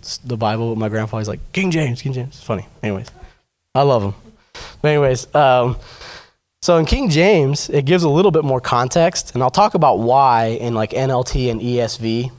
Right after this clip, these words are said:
it's not in there. But in King James, there's verse four in there. If you look at your Bible, it might just go from three to five, depending on what,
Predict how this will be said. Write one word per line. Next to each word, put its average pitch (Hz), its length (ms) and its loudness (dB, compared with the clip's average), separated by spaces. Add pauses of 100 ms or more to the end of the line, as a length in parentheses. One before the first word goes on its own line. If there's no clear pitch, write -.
(120)
it's 113 180 -8
not 110 220 0
in 110 140 -2
there. 127 260 -4 (920)
But 127 480 0 (260)
in 127 300 -2
King 208 240 0
James, 139 480 0
there's 120 280 -2
verse 131 260 -4
four 147 340 -2
in 95 100 -6
there. 85 240 -10 (500)
If 113 120 -8
you 127 140 -2
look 170 200 0
at 147 60 -2
your 143 180 0
Bible, 113 400 0
it 113 40 -4
might 123 200 -2
just 113 140 -10
go 120 140 -2
from 110 180 -10
three 120 200 -6
to 107 80 -6
five, 113 420 -2
depending 110 340 -8
on 107 120 -6
what, 113 300 -2